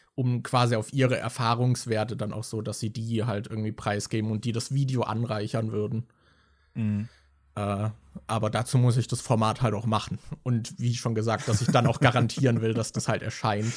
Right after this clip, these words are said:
Speaker 1: Und gleichzeitig ist es so ein Ding, am besten hat man dann auch schon was, was man denen zeigen kann. Ah ja,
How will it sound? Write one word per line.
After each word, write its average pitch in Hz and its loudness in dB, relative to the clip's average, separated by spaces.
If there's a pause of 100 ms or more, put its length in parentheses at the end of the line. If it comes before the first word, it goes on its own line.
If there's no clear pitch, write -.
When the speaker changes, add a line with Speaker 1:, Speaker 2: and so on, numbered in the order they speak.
(140)
Speaker 1:
Und 139 6
gleichzeitig 147 8
ist 160 0
es 143 0
so 147 4
ein 135 4
Ding, 139 2 (200)
am 117 4
besten 131 2
hat - 4
man 139 4
dann 131 6
auch 127 2
schon 131 2
was, 131 2
was 110 0
man 117 4
denen 110 -2
zeigen 127 2
kann. 110 0
Ah 127 0
ja, 113 2